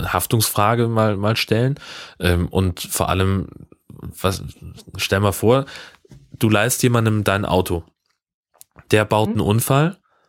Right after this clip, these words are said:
Speaker 2: Hm.
Speaker 1: und haut ab.
Speaker 2: Hm. Genau.
Speaker 1: Dann bist du ja erstmal,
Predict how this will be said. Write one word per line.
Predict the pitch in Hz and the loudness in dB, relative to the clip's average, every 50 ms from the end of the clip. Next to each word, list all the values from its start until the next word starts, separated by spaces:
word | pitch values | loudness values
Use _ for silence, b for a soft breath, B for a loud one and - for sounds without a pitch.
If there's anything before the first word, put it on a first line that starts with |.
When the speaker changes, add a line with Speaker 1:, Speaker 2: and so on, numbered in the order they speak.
| _ _ _ - | _ _ _ -2
Speaker 2:
Hm. | 202 | 0
Speaker 1:
und | 220 117 110 107 | 2 2 2 2
haut | 110 110 104 - - | 2 0 0 -2 -2
ab. | 101 - - - _ _ _ _ _ _ _ _ _ _ _ _ _ _ _ | -4 -4 -8 -16 _ _ _ _ _ _ _ _ _ _ _ _ _ _ _
Speaker 2:
Hm. | 202 190 185 208 202 _ _ _ _ _ _ _ _ _ _ _ _ _ _ _ _ _ _ _ _ _ _ _ _ _ _ _ _ _ _ _ _ _ _ _ _ _ | -10 -8 -8 -10 -12 _ _ _ _ _ _ _ _ _ _ _ _ _ _ _ _ _ _ _ _ _ _ _ _ _ _ _ _ _ _ _ _ _ _ _ _ _
Genau. | - 196 - | -2 0 0
Speaker 1:
Dann | 101 98 | 0 0
bist | - 117 107 - - - | 0 0 0 0 0 2
du | 117 123 | 4 4
ja | 131 131 123 - | 6 4 4 2
erstmal, | - 113 113 - - 117 113 113 113 113 110 120 | 2 0 0 0 0 2 2 4 4 2 0 -2